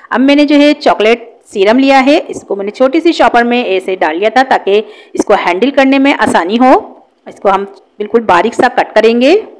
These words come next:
कोने पे से और इस पे जो है इस तरह से लकीरें लगाएंगे। बहुत ही आसानी से और बहुत ही ज़बरदस्त ये केक जो है बना था। आप देख सकते हैं डिज़ाइन भी कितना ज़बरदस्त बना है इस पे। तो guys, अगर आप लोग चाहें तो इस तरह से किसी का नाम भी इस पे लिख सकते हैं और happy birthday भी लिख सकते हैं,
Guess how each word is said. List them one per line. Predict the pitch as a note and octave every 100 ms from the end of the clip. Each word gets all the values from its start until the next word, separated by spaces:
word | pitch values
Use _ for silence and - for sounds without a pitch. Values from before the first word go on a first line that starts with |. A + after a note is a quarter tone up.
| _ _ -
कोने | G3+ A3+
पे | D4
से | D4+ D#4+ G#4+ - - - -
और | F3 F3
इस | F#3 - B3+
पे | C4+
जो | C#4+
है | C#4 C#4+ D4 - -
इस | -
तरह | G3 F#3 G3+
से | - A#3+
लकीरें | A3 - F3+
लगाएंगे। | G3+ G#3+ A3 A#3+ C4
बहुत | F3+ G3 D4+ D#4+
ही | -
आसानी | - G3 - F3+ G3 D4
से | - D4 D#4 D#4 - _ -
और | A#3
बहुत | G#3+ G#3+ B3+ D4+
ही | D#4
ज़बरदस्त | G#3+ G#3 G3 F#3+ A#3 F4 -
ये | D4+ D#4
केक | - G#3+ A#3
जो | B3+
है | B3 B3
बना | F#3 F3+
था। | G#3 C4+
आप | C4
देख | F#3 F#3+
सकते | - C4+ C#4+
हैं | C#4 D4 C4
डिज़ाइन | F#3+ F#3 E3+
भी | A3+
कितना | B3 B3+ C4+
ज़बरदस्त | G#3+ F3+ E3+ F#3+ C4+ C4
बना | B3+
है | C4 C4+
इस | C#4
पे। | - D4 G4 - - - -
तो | C#4+
guys, | C#4+ D4
अगर | - A3 C#4+
आप | D4+ D#4+
लोग | D#4+
चाहें | E4+ D#4 E4
तो | E4+
इस | C#4+ C#4
तरह | A3+ A3+ B3+
से | D4
किसी | C#4 C#4
का | C4
नाम | A3+ E3
भी | F3 B3+
इस | C4
पे | C#4
लिख | C4 G#3
सकते | - C#4 C#4+ C#4+
हैं | C#4+ D4+
और | A3+
happy | G3+ -
birthday | F3 E3 F#3
भी | A#3+
लिख | C4
सकते | - C4+ C4+
हैं, | C#4 D#4+